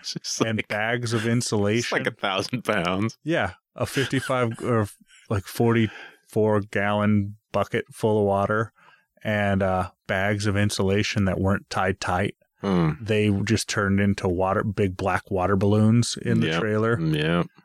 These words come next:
Speaker 2: And it was, like, I think w-, it was one point two tons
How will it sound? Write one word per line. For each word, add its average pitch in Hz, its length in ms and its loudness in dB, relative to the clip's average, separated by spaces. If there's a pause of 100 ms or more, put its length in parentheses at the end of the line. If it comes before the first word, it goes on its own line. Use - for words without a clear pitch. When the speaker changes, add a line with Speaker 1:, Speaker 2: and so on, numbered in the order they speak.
(280)
Speaker 2:
And 110 280 2
it 113 80 2
was, 117 240 4
like, 107 240 2 (520)
I 113 60 -2
think 123 320 -2
w-, - 160 -2
it 110 100 -4
was 101 240 -2
one 117 360 2
point 113 420 0
two 113 300 0
tons 92 680 -2